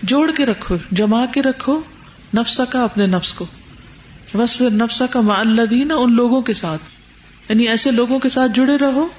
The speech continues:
يَدْعُونَ رَبَّهُمْ، جو اپنے رب کو پکارتے ہیں،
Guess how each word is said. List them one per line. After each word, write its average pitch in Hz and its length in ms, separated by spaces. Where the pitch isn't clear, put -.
يَدْعُونَ 240 520
رَبَّهُمْ، 294 680
جو 220 140
اپنے 220 240
رب 208 260
کو 226 80
پکارتے 175 540
ہیں، 165 100